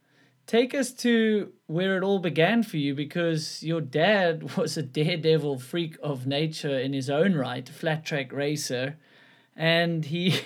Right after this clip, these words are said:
<laughs> raised two youngsters that are now top of the free ride world. So for the listeners that are tuning in, or that maybe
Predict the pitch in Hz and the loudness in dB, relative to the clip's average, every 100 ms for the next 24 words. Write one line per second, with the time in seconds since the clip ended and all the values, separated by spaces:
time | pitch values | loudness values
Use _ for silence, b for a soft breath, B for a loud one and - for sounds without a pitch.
0 | - - - 156 147 151 180 170 - - | -10 -20 -14 -8 0 2 2 -2 -4 -2
1 | 190 185 180 B B B - 160 190 - | 0 0 -4 B B B 0 2 2 0
2 | 180 160 160 170 170 165 - 202 196 165 | 0 4 4 4 4 2 4 4 4 -2
3 | 160 208 240 185 143 131 139 127 143 151 | 0 2 4 6 6 4 0 0 0 0
4 | 160 160 190 202 202 175 165 160 202 185 | 2 4 4 4 2 0 0 0 0 0
5 | 180 180 170 156 143 143 160 160 160 156 | 2 2 2 2 0 0 0 2 2 -2